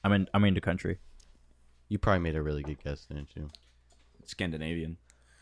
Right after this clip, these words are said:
Speaker 3: That's what I would say.
Speaker 1: That's what, that was my guess too.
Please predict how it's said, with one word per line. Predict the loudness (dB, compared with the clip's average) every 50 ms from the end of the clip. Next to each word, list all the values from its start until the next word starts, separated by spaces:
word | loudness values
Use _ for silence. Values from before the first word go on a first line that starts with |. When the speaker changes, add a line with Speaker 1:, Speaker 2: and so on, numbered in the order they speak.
| -20 -20 -20 -16 -14
Speaker 3:
That's | -14 -10 -8
what | -6 -6
I | -4
would | -6 -6 -6
say. | -6 -6 -4 -4 -6 -8 -12 -18 _ -20 -10 0 2
Speaker 1:
That's | 2 4 4
what, | 4 4 4
that | 6 6 6
was | 4 6
my | 4 2 4
guess | 4 4 4 2 2
too. | 2 4 4 4 2